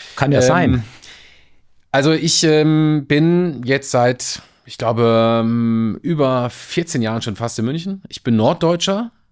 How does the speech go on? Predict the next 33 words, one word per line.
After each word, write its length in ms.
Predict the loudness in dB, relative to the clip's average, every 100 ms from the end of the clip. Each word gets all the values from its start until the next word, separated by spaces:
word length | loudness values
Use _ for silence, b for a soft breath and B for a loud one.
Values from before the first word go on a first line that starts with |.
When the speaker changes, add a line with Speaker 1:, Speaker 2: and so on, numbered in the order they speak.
| _
Speaker 2:
was 320 | -4 -4 -4 -8
in 160 | -6
meiner 260 | -2 0 -2
Berufsbranche 680 | -4 -8 -8 -4 -2 0 -2
mir 160 | 0
auch 80 | -2
immer 160 | -2 -2
nachgesagt 640 | -2 -4 -8 -6 -6 -4
wird, 200 | -8 -8 b b b b b b
weil, 480 | -2 0 2 0 -2 -6
äh, 200 | -4 -2
Leute 260 | -2 -2
sagen, 440 | -2 -2 0 -4 -6
äh, 200 | -10 -6
wer 140 | -2 -2
Hochdeutsch 400 | -2 -2 -4 -4
spricht 500 | -6 -6 -6 -14 -18
in 120 | -10 -4
dem 160 | -4
Bereich, 300 | -2 -4 -4
in 80 | -4
dem 100 | -6
ich 140 | -6
arbeite, 460 | -8 -4 -4 -4 -10 B B B B
der 80 | -8
hat 80 | -6
schon 100 | -4
mal 80 | -4
einen 100 | -4
großen 240 | -6 -8 -6
Vorteil. 580 | -2 -2 -2 -6 -6
Wir 140 | -6 -8
zwei 400 | -4 -2 -2